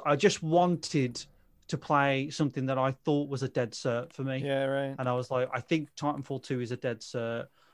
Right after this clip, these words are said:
Speaker 1: I know, I, like, I've got another, you know, like, Mafia as well. Like, I think Mafia is gonna be a dead cert for me.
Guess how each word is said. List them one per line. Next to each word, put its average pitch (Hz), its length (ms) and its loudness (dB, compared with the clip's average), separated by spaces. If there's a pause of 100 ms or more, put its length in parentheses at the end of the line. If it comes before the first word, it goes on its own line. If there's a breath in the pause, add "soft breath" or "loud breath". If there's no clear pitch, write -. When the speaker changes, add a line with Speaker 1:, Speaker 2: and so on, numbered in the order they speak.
Speaker 1:
I 139 60 2
know, 151 140 4
I, 156 100 0
like, 156 240 2
I've 143 140 6
got 160 120 6
another, 147 220 2
you 156 80 4
know, 120 160 4
like, 127 120 0
Mafia 135 440 -2
as 127 140 -4
well. 131 260 2 (180)
Like, 135 200 -4
I 123 80 -6
think 135 260 -6
Mafia 127 280 -6
is 117 80 -6
gonna 123 120 -6
be 120 100 -6
a 117 40 -6
dead 117 200 -4
cert 123 300 -8
for - 120 -12
me. 113 280 -8